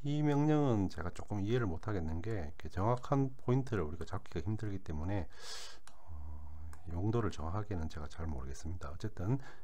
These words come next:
이런 식으로 찍게 되면, 네, 이 페이스에 그 마우스를 찍은 그 지점에서 수직인, 어, 보조축을 만들어 줄 수는 있습니다.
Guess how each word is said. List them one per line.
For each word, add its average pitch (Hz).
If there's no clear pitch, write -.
이런 98
식으로 87
찍게 -
되면, 107
네, 71
이 107
페이스에 135
그 -
마우스를 95
찍은 127
그 82
지점에서 107
수직인, 131
어, 71
보조축을 98
만들어 73
줄 90
수는 -
있습니다. 78